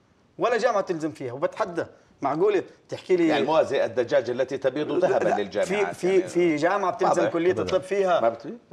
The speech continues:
Speaker 2: لا.
Speaker 1: إيش؟
Speaker 3: لا.
Speaker 2: ما
Speaker 1: بيلتزموا
Speaker 2: بيستفيدوا
Speaker 1: فيها؟
Speaker 2: الجامعة من الموازي؟
Speaker 3: هسه بحكي لك.
Speaker 2: تفضل.
Speaker 1: معلش، أنا بدي
Speaker 2: طيب.
Speaker 1: أحكي لك شغلة.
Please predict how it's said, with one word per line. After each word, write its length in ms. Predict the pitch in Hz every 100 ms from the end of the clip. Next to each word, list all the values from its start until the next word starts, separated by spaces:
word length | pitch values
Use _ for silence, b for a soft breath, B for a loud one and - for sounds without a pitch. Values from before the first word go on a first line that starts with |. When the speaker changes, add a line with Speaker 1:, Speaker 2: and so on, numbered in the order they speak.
| 190 165
Speaker 2:
لا. 120 | 202 -
Speaker 1:
إيش؟ 300 | 147 262 254 - _ -
Speaker 3:
لا. 60 | - _ _ _ _ -
Speaker 2:
ما 40 |
Speaker 1:
بيلتزموا 240 | 127 127 143
Speaker 2:
بيستفيدوا 360 | 147 170 170
Speaker 1:
فيها؟ 100 | 139
Speaker 2:
الجامعة 360 | 131 135 120 107
من 100 | 123
الموازي؟ 440 | 117 117 120 233 254 -
Speaker 3:
هسه 280 | - - 123
بحكي 220 | - -
لك. 60 | -
Speaker 2:
تفضل. 280 | 151 -
Speaker 1:
معلش، 280 | 131 135 123
أنا 100 | -
بدي 100 | 165
Speaker 2:
طيب. 80 | 180
Speaker 1:
أحكي 200 | - 185
لك 140 | 165
شغلة. 320 | - 135 107